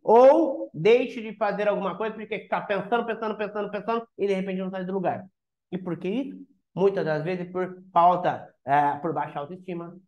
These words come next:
por falta de autoconfiança, né? Por ficar pensando, de repente, até no que os outros vão pensar. Eu não sei qual que é a sua situação.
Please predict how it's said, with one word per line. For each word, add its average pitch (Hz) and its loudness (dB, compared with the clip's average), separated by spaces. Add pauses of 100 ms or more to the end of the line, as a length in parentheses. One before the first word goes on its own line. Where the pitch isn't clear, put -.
(600)
por 202 -2
falta 180 2
de 160 -4
autoconfiança, 160 -8 (580)
né? 185 -2 (760)
Por 233 0
ficar 208 2
pensando, 190 -2
de 170 -10
repente, 160 -8
até 175 -6
no 156 -6
que 165 -4
os 139 -4
outros 151 2
vão 135 -6
pensar. 165 -12 (920)
Eu 117 -12
não 120 -8
sei 247 0
qual 214 -2
que - -8
é - -10
a - -14
sua 123 -12
situação. - -16